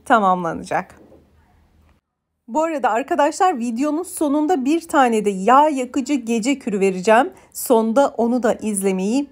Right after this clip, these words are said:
mutlaka unutmayın. Şimdi diğer malzememiz toz tarçın. Şöyle kaşığın ucuyla bir miktar toz tarçınımı alıyorum. Burada çok fazla tarçın kullanmaya gerek yok. Ee, bu kadar bizim için oldukça yeterli olacaktır.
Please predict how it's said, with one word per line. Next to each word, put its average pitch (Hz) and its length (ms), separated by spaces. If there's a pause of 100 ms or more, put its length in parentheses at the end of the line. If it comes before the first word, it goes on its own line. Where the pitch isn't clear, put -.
mutlaka 220 600
unutmayın. 190 520 (360)
Şimdi 262 400
diğer 359 240
malzememiz 302 920
toz 285 260
tarçın. 262 640
Şöyle 254 480
kaşığın 302 440
ucuyla 269 580
bir 262 140
miktar 214 540
toz 214 260
tarçınımı 190 540
alıyorum. 269 460
Burada 339 240
çok 392 340
fazla 277 380
tarçın 254 360
kullanmaya 214 520
gerek 185 400
yok. 220 280 (300)
Ee, 202 200
bu 220 60
kadar 214 380
bizim 208 240
için 208 260 (100)
oldukça 220 720
yeterli 185 520
olacaktır. 285 680